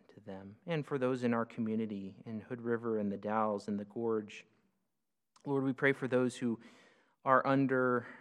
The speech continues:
who, who are under organizations that call themselves churches and yet have a distorted or wrong view of teaching and Christianity. Lord, we pray that you would rescue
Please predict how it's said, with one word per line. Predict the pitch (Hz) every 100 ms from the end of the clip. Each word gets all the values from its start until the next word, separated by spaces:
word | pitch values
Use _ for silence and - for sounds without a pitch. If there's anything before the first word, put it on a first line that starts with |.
| - - -
who, | 123 123 - - - - - _ _ _ _ _ _ _ _ _ _ _ _ _ - -
who | 147
are | 147
under | 143 156
organizations | 143 147 131 120 113 113 123
that | 110 -
call | - 120
themselves | 113 - 107 -
churches | - 131 - 127 117
and | 113 110
yet | 110 -
have | - 117
a | 113
distorted | 107 - - 127 123 123
or | - 104
wrong | 104 113 117 127 123 - - _ _
view | 117 101
of | -
teaching | - 160 147 147 120
and |
Christianity. | 101 - - - 113 110 107
Lord, | 113 110
we | 117
pray | 113 123
that | 117
you | 104
would | 107 107
rescue | 107 - - 123 120